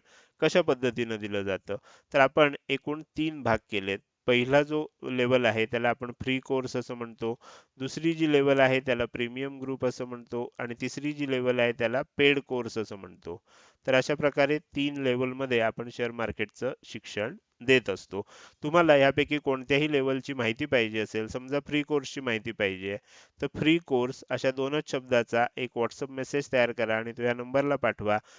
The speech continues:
रिप्लायमध्ये तुम्हाला फ्री कोर्सेसची सर्व माहिती सांगितली जाईल.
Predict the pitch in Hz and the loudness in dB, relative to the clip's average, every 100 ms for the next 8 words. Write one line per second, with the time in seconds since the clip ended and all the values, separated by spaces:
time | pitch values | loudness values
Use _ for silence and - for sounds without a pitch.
0 | - _ 131 131 147 151 139 143 139 131 | -20 _ -4 4 4 4 2 -2 -2 -2
1 | 127 135 127 127 131 120 110 113 - 131 | 0 0 0 -4 -2 -4 -2 -4 -4 -6
2 | 123 113 113 113 101 95 117 147 208 _ | -4 -4 -4 -2 -4 -4 -6 -8 -10 _
3 | - 120 117 107 101 92 85 85 | -4 -2 -2 -4 -6 -4 -4 -6